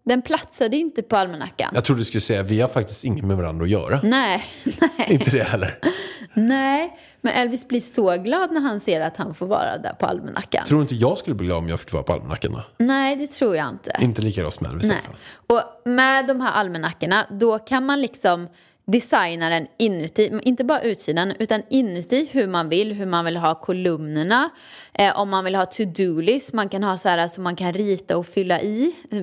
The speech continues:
Speaker 1: målar, som en målarbok, liksom. Det har jag tagit, för det tycker jag är så himla kul. Jag kan ju inte prata i telefon utan att göra någonting, så då brukar jag sitta och måla på de där. Och om man ska måla på de där,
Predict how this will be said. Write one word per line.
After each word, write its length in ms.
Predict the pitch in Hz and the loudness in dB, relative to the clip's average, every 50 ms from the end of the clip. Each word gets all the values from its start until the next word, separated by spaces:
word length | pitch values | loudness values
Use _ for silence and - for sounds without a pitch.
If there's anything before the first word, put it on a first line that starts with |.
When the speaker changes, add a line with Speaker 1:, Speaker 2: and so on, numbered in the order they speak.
| - | -2
Speaker 1:
målar, 680 | - 214 220 214 202 185 180 175 170 170 170 170 165 160 | -2 0 2 2 2 2 2 2 2 2 0 -2 -4 -4
som 160 | - - - 196 | -6 -4 -2 0
en 100 | 196 202 | 0 0
målarbok, 540 | 208 208 185 165 160 160 190 254 285 - | 0 0 0 0 0 0 0 -2 -2 0
liksom. 300 | - 165 131 - - - | -4 -4 -2 -2 -4 -2
Det 60 | 175 196 | 0 0
har 120 | 202 214 | 0 2
jag 180 | 190 156 147 156 | 2 0 0 0
tagit, 320 | - 185 165 139 107 - | -2 -2 -2 -2 -4 -8
för 100 | - - | -8 -2
det 100 | 175 175 | -2 -2
tycker 200 | 165 - 156 165 | -2 -2 -2 -2
jag 60 | 165 - | -2 -2
är 40 | |
så 120 | 147 - - | -2 -4 -4
himla 260 | 170 170 165 156 185 | -4 -4 -2 -4 -4
kul. 320 | - - - - - 175 - - - - - - - _ | -2 -2 -2 -2 -2 -10 -12 -20 -20 -20 -20 -20 -20 _
Jag 280 | - 202 220 208 208 208 | 2 4 4 4 2 0
kan 80 | 214 | -4
ju 40 | 214 | -6
inte 160 | 208 196 185 | -4 -4 -6
prata 300 | 165 - 185 170 170 - | 0 0 0 0 0 -4
i 20 | 156 | -4
telefon 560 | - 185 165 165 165 - - 196 185 175 165 | -2 0 0 0 0 2 2 2 2 2 0
utan 320 | 156 180 165 - 170 160 | -6 -6 -4 -4 -6 -6
att 100 | 156 - | -4 -2
göra 240 | - 180 175 180 185 | 2 2 2 2 2
någonting, 320 | 190 185 151 - - 170 | -2 -4 -6 -6 -6 -6
så 80 | 165 180 | -6 -2
då 100 | 180 185 | -2 -2
brukar 280 | 180 175 180 175 - 160 | 0 0 -2 0 0 0
jag 100 | 156 156 | 0 0
sitta 240 | - - - - 156 | -4 -6 -2 -2 -2
och 60 | 160 | -2
måla 360 | 170 170 180 165 156 160 170 | 0 -2 -2 -2 0 0 -2
på 160 | 175 - 175 | -2 -2 -4
de 160 | 147 151 - - | -4 -4 -4 -4
där. 280 | - 50 58 - - - _ - - - - - - - - - - _ _ _ | -4 -2 -2 -4 -4 -6 _ -20 -20 -20 -20 -20 -20 -20 -20 -20 -20 _ _ _
Och 280 | 214 220 208 - - | 4 4 4 2 -2
om 80 | 233 226 | -2 0
man 120 | 220 226 | 0 -2
ska 160 | 214 - 226 | -2 -2 -2
måla 300 | 220 220 233 226 208 208 | 0 2 2 2 2 0
på 120 | 214 - 240 | 0 0 -2
de 160 | 226 226 220 | -2 0 2
där, 220 | 196 175 170 165 | 2 2 2 2